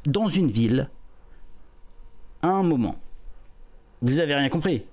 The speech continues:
Voilà, bah, c'est, c'est ce qu'il voudrait faire. Donc on va être plus, on va lire, on va lire. Un homme de vingt-trois ans de nationalité tchétchène a été interpellé à Tarbes, Haute-Pyrénées, ce mercredi vingt-trois août au matin, dans le cadre de l'affaire du meurtre de Patrice Lanis,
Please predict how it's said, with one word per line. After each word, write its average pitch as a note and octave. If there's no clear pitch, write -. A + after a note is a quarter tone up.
Voilà, A2+
bah, A#2
c'est, A#2
c'est -
ce -
qu'il -
voudrait A#2+
faire. G#2
Donc B2+
on B2
va B2+
être B2
plus, A#2+
on A#2
va A#2
lire, A2
on A2+
va G2
lire. G2
Un D3+
homme A3+
de G3+
vingt-trois F#3
ans E3
de C3
nationalité D#3+
tchétchène D#3
a B2+
été C3
interpellé D3+
à B2
Tarbes, A#2+
Haute-Pyrénées, D3
ce -
mercredi C3+
vingt-trois D3
août C3+
au -
matin, C3+
dans C#3
le D3
cadre D#3
de C3+
l'affaire C#3+
du B2
meurtre B2
de A2+
Patrice -
Lanis, C#3